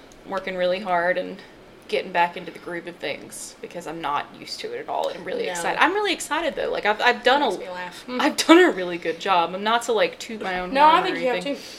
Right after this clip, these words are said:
Speaker 1: but I'm doing a really good job.
Speaker 2: Yeah, 'cause I have your location, so I look and I'm like, "Is she at school? Hmm, odd." <laughs> Oddly shocking. <laughs>
Speaker 1: Thanks, fam.
Speaker 2: Thanks.
Speaker 1: <laughs>
Speaker 2: Um,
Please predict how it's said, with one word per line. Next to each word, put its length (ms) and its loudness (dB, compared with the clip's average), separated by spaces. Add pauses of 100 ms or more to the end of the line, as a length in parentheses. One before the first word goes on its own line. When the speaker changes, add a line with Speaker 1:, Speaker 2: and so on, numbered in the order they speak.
(200)
Speaker 1:
but 100 2
I'm 120 2
doing 220 0
a 60 -2
really 220 -4
good 160 -2
job. 380 2 (200)
Speaker 2:
Yeah, 100 -4
'cause 160 -4
I 80 6
have 120 2
your 80 6
location, 540 -2
so 100 -6
I 80 0
look 280 -4
and 120 -8
I'm 100 -10
like, 220 -4
"Is 120 -10
she 160 -4
at 100 -4
school? 280 -6 (180)
Hmm, 140 -4 (280)
odd." 420 4 (360)
<laughs> 360 -6
Oddly 640 12
shocking. 560 10 (400)
<laughs> 380 6
Speaker 1:
Thanks, 500 10
fam. 520 -2 (760)
Speaker 2:
Thanks. 960 8
Speaker 1:
<laughs> 60 -6 (1040)
Speaker 2:
Um, 420 8